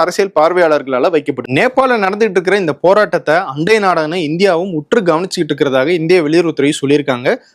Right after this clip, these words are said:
குறிப்பாக இந்தியாவுடைய ஃபாரின் பாலிசியில எல்லையை பகிர்ந்துகிட்டு இருக்கிற ஒரு நாட்டுல என்ன நடக்குது, அங்க என்ன பிரச்சனை நடக்குது அப்படிங்கிறதும் ரொம்ப முக்கியம் அப்படிங்கிறதுனால இந்தியாவும் இதை கவனமாக பார்த்துக்கிட்டு இருக்காங்க. சரி, இந்தியாவுல ட்விட்டருக்கும் மத்திய அரசுக்கும் இடையில ஒரு கேஸ் நடந்துகிட்டு இருக்கு அப்படின்னு சொன்னேன் இல்லையா, அந்த விஷயத்துக்கு வருவோம்.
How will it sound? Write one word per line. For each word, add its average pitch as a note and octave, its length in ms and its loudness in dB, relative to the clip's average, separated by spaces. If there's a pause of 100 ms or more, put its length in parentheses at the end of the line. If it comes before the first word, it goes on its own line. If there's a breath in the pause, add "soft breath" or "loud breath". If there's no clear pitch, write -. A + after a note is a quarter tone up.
(140)
குறிப்பாக E3 420 0
இந்தியாவுடைய E3+ 520 0 (100)
ஃபாரின் F3+ 360 0
பாலிசியில D#3 400 -2 (440 loud breath)
எல்லையை A3 360 4
பகிர்ந்துகிட்டு G3 420 0
இருக்கிற F3+ 240 2
ஒரு C#3+ 160 -2
நாட்டுல F#3 320 0 (120)
என்ன E3 180 -4
நடக்குது, D3+ 340 -2 (120)
அங்க C3+ 180 -8
என்ன F3+ 120 0 (100)
பிரச்சனை F#3 320 -2
நடக்குது D3 320 0
அப்படிங்கிறதும் D#3 520 0
ரொம்ப D#3 240 0
முக்கியம் E3 340 -2
அப்படிங்கிறதுனால C3 580 -2 (400 soft breath)
இந்தியாவும் A3 440 2
இதை F#3 120 2 (100)
கவனமாக E3 520 0
பார்த்துக்கிட்டு D3 340 0
இருக்காங்க. B2 320 -6
சரி, A3 240 2
இந்தியாவுல G#3 440 2 (100)
ட்விட்டருக்கும் A#3 540 -2
மத்திய G#3+ 240 2
அரசுக்கும் G3 380 -4
இடையில G#3+ 280 4
ஒரு D#3+ 160 -4
கேஸ் A3+ 300 2
நடந்துகிட்டு E3+ 340 -2
இருக்கு D#3 160 0
அப்படின்னு D3 240 -8
சொன்னேன் C3 220 -4
இல்லையா, C#3 180 0 (280)
அந்த D3 180 0
விஷயத்துக்கு C#3 360 -2
வருவோம். B2 220 -4